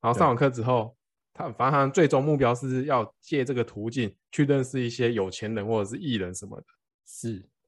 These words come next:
Speaker 1: 然后像那个谁很有名，台湾，台湾有几个那个艺人很有名，娶的老婆，
Speaker 2: 艺人吗？
Speaker 1: 就是那个完美养成班出来的，然后被人家大-，
Speaker 2: 哦。
Speaker 1: 被大家笑。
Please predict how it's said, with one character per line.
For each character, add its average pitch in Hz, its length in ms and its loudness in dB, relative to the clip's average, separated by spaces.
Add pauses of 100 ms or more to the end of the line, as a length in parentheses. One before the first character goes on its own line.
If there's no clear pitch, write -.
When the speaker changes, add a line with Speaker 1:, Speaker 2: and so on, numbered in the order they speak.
Speaker 1:
然 127 120 -4
后 185 160 -2 (140)
像 - 180 0
那 240 80 2
个 247 80 -2
谁 139 240 -2
很 151 180 -2
有 220 140 2
名， 139 320 -4
台 151 160 -4
湾， 185 180 0 (300)
台 139 140 -4
湾 180 120 2
有 175 80 4
几 160 200 -4
个 117 100 0
那 135 100 0
个 135 160 0
艺 170 180 -4
人 104 260 0 (260)
很 123 140 -2
有 135 120 0
名， 95 280 -6 (1000)
娶 156 200 2
的 127 100 6
老 107 160 4
婆， 113 80 0
Speaker 2:
艺 113 60 2
人 110 200 4
吗？ - 60 -14 (160)
Speaker 1:
就 185 80 -2
是 175 80 -4
那 190 100 0
个 156 120 -2
完 123 160 0
美 131 140 -4
养 101 140 -6
成 101 140 -12
班 110 160 -4
出 113 160 -4
来 98 100 0
的， 98 100 -8
然 - 100 -14 (260)
后 131 100 -4
被 151 100 2
人 135 60 0
家 139 60 2
大-， 143 160 0
Speaker 2:
哦。 113 140 -4
Speaker 1:
被 147 80 0
大 143 120 2
家 127 80 0
笑。 104 380 -6